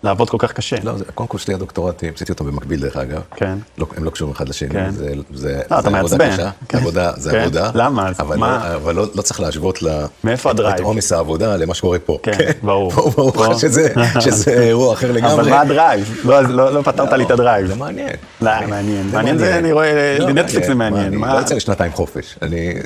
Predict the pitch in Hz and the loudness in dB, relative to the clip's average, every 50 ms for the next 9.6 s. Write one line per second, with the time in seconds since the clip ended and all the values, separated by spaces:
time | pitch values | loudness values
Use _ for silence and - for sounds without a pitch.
0 | - - - 165 127 - - 101 - - - - 123 117 131 120 120 117 120 147 | -4 0 2 2 2 2 -2 -2 -2 -2 -2 -2 0 2 2 2 4 2 2 2
1 | 135 165 180 101 80 - - - 110 107 104 - 107 101 110 117 - - - - | 2 2 0 0 -2 -4 -4 0 0 0 0 0 0 -2 -2 -4 -10 -14 -20 -20
2 | - - - - - - - - - 87 82 - 123 127 127 117 - - _ _ | -20 -20 -20 -20 -20 -20 -16 -8 -6 -4 0 2 2 4 2 2 -4 -8 _ _
3 | _ _ - 90 110 123 123 131 - - 107 110 95 92 98 98 98 95 90 90 | _ _ -2 0 0 0 0 -2 -4 -4 -2 -2 0 2 2 2 2 0 0 -2
4 | 82 - - - - 95 120 135 - - _ _ _ _ - - 95 95 110 113 | -2 0 0 0 0 0 -2 -4 -6 -14 _ _ _ _ -4 -4 -4 -4 -4 -10
5 | 120 - _ _ _ _ _ _ _ _ - - - 92 90 - 135 127 110 95 | -14 -18 _ _ _ _ _ _ _ _ -10 -6 -6 -4 -4 -4 -6 -6 -8 -8
6 | - 104 92 - - - 101 87 78 76 - - - - 80 - - - - 69 | -6 -8 -6 -6 -6 -4 -4 -4 -4 -4 -4 -6 -8 -10 -10 -10 -6 -4 -4 -4
7 | - - - 67 67 - _ _ _ _ _ - 71 76 78 76 78 78 73 - | -4 -6 -10 -12 -12 -12 _ _ _ _ _ -10 -8 -6 -6 -4 -6 -6 -6 -6
8 | 82 71 - - 69 71 69 67 - 80 71 67 65 - - 73 69 - - - | -6 -6 -6 -6 -8 -8 -8 -8 -8 -8 -6 -6 -8 -10 -10 -10 -10 -8 -10 -10
9 | 64 - 78 80 78 - - - - 101 92 90 | -8 -8 -10 -12 -12 -14 -16 -10 -6 -6 -6 -6